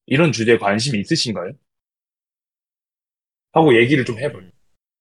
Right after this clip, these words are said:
Speaker 1: 얘기를 하다가, 어, 그러면 누구님이 이걸 더 잘하-, 우-, 우리가 이걸 더 잘하게 하기 위해서 피드백을 주고받을 수도 있을지, 그런 얘기를 하고, 그렇게 해서 제가 피드백을 좀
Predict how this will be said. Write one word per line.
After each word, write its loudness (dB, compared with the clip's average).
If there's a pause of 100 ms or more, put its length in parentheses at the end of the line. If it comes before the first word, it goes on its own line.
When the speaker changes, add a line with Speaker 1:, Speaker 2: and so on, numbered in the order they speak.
(140)
Speaker 1:
얘기를 -2
하다가, -4 (640)
어, -8
그러면 -6 (380)
누구님이 -2
이걸 -2
더 -4
잘하-, -2 (800)
우-, -8
우리가 0
이걸 0
더 -6
잘하게 -2
하기 -2
위해서 -2
피드백을 -2
주고받을 -4
수도 -12
있을지, -12 (400)
그런 -4
얘기를 -2
하고, -6 (1200)
그렇게 0
해서 0
제가 2 (1120)
피드백을 2
좀 -6